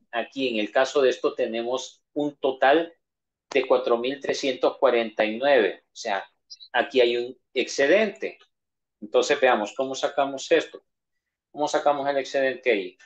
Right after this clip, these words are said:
Vamos a poner, que va a ser la diferencia de esto. Este es el presupuesto de compra. No sé esto. Ahí nos está dando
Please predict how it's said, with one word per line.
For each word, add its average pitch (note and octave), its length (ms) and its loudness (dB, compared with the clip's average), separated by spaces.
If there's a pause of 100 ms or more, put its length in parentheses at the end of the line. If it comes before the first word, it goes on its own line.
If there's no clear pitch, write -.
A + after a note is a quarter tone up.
Vamos A2+ 260 -16
a B2+ 120 -4
poner, A#2+ 500 -2
que - 140 -8
va A2 80 4
a A2+ 40 2
ser C3+ 380 4 (840)
la A#2 120 6
diferencia A#2+ 720 2
de A#2 240 4
esto. - 360 -4 (960)
Este - 420 -10 (1000)
es G2+ 180 0
el A2+ 140 6
presupuesto A#2 560 0
de B2 120 2
compra. B2+ 500 -2 (1120)
No A2+ 120 -4
sé B2+ 180 6
esto. D3+ 380 0 (320)
Ahí A#2 240 -2
nos A#2 220 -2
está A#2+ 220 2
dando B2 520 2